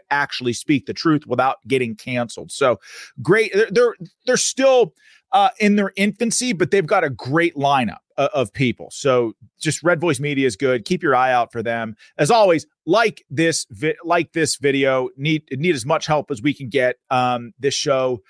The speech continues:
Rumble notices that stuff, and if they notice, it makes it more likely that we actually get actual advertisers on this show. Uh, we have a couple of great sponsors already, but the more we get, the better the show becomes, the more people we reach. And so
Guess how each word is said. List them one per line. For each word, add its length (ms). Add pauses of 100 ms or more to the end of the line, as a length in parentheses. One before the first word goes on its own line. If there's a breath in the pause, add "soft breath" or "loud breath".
(220 soft breath)
Rumble 240
notices 440
that 200
stuff, 300
and 80
if 80
they 100
notice, 380
it 80
makes 220
it 60
more 220
likely 360
that 100
we 100
actually 300
get 240
actual 440
advertisers 840 (100)
on 280
this 120
show. 520 (340 loud breath)
Uh, 220
we 100
have 240
a 60
couple 320
of 120
great 300
sponsors 500
already, 360
but 240
the 80
more 440
we 180
get, 400
the 80
better 340
the 80
show 260
becomes, 500
the 80
more 220
people 400
we 180
reach. 380
And 140
so 260